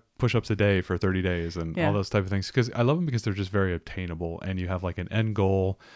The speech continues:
Speaker 1: You can then take that end goal and then divide it
Speaker 2: Three,
Speaker 1: across
Speaker 2: twelve, thirty we were doing, which was,
Speaker 1: Yeah.
Speaker 2: uh, uh, a speed of three.
Speaker 1: Three miles per hour.
Speaker 2: For, uh,
Speaker 1: Incline of ten, ten,
Speaker 2: twelve.
Speaker 1: ten. Yeah, so this is a treadmill program that
Speaker 2: Right.
Speaker 1: got really, really popular during the pandemic.
Speaker 2: Yeah, it, it's, it's hard. It's, it's a twelve degree incline,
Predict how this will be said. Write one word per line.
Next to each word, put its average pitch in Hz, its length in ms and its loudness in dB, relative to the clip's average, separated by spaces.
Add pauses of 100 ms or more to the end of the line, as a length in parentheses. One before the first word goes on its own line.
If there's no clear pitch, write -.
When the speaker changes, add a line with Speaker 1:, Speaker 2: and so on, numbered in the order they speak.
(260)
Speaker 1:
You - 80 -4
can 98 120 -2
then 90 140 -2
take - 260 -2
that 107 200 0
end 101 200 0
goal 90 360 2
and 90 180 -6
then 82 100 -6
divide 87 300 -2
it 95 160 0
Speaker 2:
Three, 95 140 2
Speaker 1:
across 92 100 2
Speaker 2:
twelve, 175 240 2
thirty 160 320 -2
we 175 100 -2
were 156 120 -2
doing, 151 260 0
which 160 180 -6
was, 139 220 -8 (140)
Speaker 1:
Yeah. 95 180 0 (100)
Speaker 2:
uh, 131 300 2 (160)
uh, 123 300 -2 (340)
a 120 120 -6 (280)
speed 175 380 -2
of 143 160 2
three. 156 560 -2
Speaker 1:
Three 120 140 6
miles 110 280 6
per 110 160 4
hour. 87 180 4
Speaker 2:
For, 139 600 0
uh, - 40 -2 (160)
Speaker 1:
Incline 117 300 4
of 113 120 -2
ten, 101 280 0 (200)
ten, 104 180 2
Speaker 2:
twelve. 127 300 6
Speaker 1:
ten. 110 100 2 (220)
Yeah, 131 120 4
so - 120 4
this 110 200 2
is 110 80 2
a 92 80 6
treadmill 113 520 4
program 95 440 2
that 165 60 4
Speaker 2:
Right. 143 120 8
Speaker 1:
got 87 120 2
really, 101 220 4
really 95 200 2
popular 92 420 0
during 92 200 0
the 87 60 -4
pandemic. 87 560 -2
Speaker 2:
Yeah, 202 220 2
it, 208 340 8
it's, 240 180 6
it's 240 200 0
hard. 208 300 4
It's, 139 120 -2
it's 139 200 -2
a 139 80 -2
twelve 190 600 2
degree 196 300 0
incline, 160 560 -2